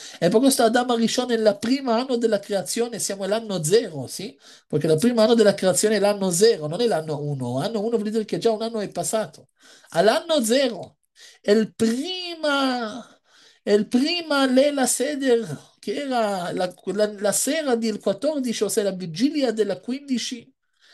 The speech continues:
Adam Arishon chiama le sue due figli, Cain e Abele, e dice: "Figli miei, dovete sapere che questa notte il cielo è aperto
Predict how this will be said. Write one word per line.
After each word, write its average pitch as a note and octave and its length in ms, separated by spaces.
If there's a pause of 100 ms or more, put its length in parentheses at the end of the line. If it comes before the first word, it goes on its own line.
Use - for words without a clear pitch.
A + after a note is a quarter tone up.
(140)
Adam A3 380
Arishon A#3 640
chiama A3+ 380
le G#3+ 100
sue G3+ 240
due G#3 220
figli, G#3+ 400
Cain G3+ 340
e F#3+ 100
Abele, F#3 400
e - 40
dice: G3 260
"Figli G#3+ 380
miei, G3+ 280
dovete G3+ 380
sapere A3+ 760 (520)
che - 160
questa A3+ 400
notte A#3 320
il G#3 120
cielo B3+ 380
è A3 80
aperto A3+ 760